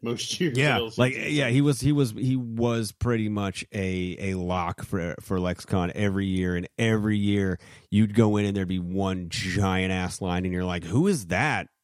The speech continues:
Speaker 2: that line for?" And they're like, "Jason David Frank."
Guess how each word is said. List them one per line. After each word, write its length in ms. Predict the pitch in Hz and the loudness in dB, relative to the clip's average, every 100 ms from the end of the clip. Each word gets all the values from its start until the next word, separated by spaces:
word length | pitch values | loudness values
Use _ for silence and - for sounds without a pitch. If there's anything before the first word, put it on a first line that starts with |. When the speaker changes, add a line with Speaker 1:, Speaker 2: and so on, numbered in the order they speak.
| _ _ _ 110 | _ _ _ -2
Speaker 2:
that 240 | 127 127 | -2 0
line 220 | 117 98 | -2 -4
for?" 260 | 90 98 87 | -2 -2 -2
And 100 | 85 | -4
they're 160 | 87 | -4
like, 320 | 85 82 78 - | -4 -4 -6 -10
"Jason 260 | - 82 78 | -6 -6 -6
David 200 | 71 69 | -10 -8
Frank." 320 | 69 67 - | -10 -10 -12